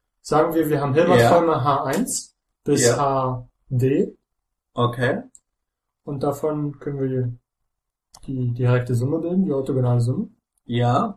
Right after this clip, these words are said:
Speaker 2: die, ähm, direkte Summe war immer,
Speaker 1: Genau, das
Speaker 2: wenn ich,
Speaker 1: Kreuzprodukt, ne?
Speaker 2: wenn du das Kreuzprodukt nimmst, also so ein, ein Tupel und
Speaker 1: Ein
Speaker 2: in
Speaker 1: Tupel.
Speaker 2: dem Tupel packst du dann, also in jeder Komponente packst du dann einen
Speaker 1: Genau.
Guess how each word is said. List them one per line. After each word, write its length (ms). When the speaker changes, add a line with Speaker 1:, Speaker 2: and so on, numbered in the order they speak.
Speaker 2:
die, 340
ähm, 800
direkte 720
Summe 640
war 600
immer, 100
Speaker 1:
Genau, 180
das 180
Speaker 2:
wenn 80
ich, 60
Speaker 1:
Kreuzprodukt, 500
ne? 200
Speaker 2:
wenn 280
du 80
das 200
Kreuzprodukt 600
nimmst, 240
also 220
so 280
ein, 260
ein 200
Tupel 520
und 100
Speaker 1:
Ein 60
Speaker 2:
in 60
Speaker 1:
Tupel. 200
Speaker 2:
dem 180
Tupel 340
packst 300
du 60
dann, 420
also 180
in 100
jeder 240
Komponente 540
packst 320
du 40
dann 200
einen 240
Speaker 1:
Genau. 280